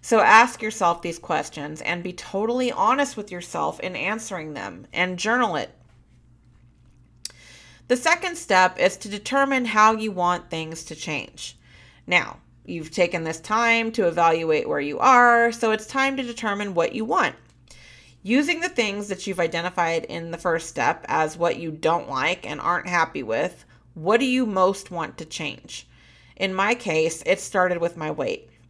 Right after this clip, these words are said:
I wanted to lose the baby weight from having my three kids. I wanted to feel confident in my skin again.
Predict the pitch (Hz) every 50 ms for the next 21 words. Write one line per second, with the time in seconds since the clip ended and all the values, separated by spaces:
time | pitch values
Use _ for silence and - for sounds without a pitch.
0 | - - 170 170 165 185 196 208 214 208 - 233 214 202 190 185 185 180 - 185
1 | - 165 165 165 165 165 165 160 165 160 156 147 151 - - 180 165 156 156 156
2 | 151 151 147 139 - - _ 170 165 165 160 160 160 156 156 151 - _ - 151
3 | 147 147 - - 147 131 - - - 226 226 226 220 220 214 220 - 160 165 165
4 | 165 170 170 165 165 165 175 170 - - 156 151 151 - - 185 180 185 180 -
5 | 175 170 147 - 156 151 147 147 151 - - - - - 226 226 233 233 220 208
6 | 214 208 202 202 196 196 202